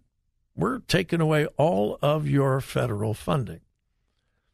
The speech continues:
So the Biden administration can say, "Well, if a school really believes that their female athletes would be in danger,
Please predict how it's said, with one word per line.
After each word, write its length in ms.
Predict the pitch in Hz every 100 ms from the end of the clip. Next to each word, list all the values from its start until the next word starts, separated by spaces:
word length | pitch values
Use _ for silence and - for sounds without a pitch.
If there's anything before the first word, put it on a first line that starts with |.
| _ -
So 160 | 208
the 100 | 196
Biden 320 | 208 294 339
administration 880 | 240 208 196 170 214 226 - 175 151
can 320 | - 165 151
say, 460 | 131 - 262 262 104
"Well, 600 | 85 120 98 82 85 - _ _ _ _ _ _ _
if 220 | 135 135
a 80 | -
school 520 | - - 170 294 269
really 440 | 135 117 185 269 156
believes 680 | 92 127 147 269 262 160 98
that 180 | 135 -
their 160 | 135
female 500 | 117 143 208 214 139
athletes 540 | 131 175 185 175 147 -
would 140 | 135
be 160 | 147 151
in 120 | 127
danger, 680 | 120 131 233 233 320 233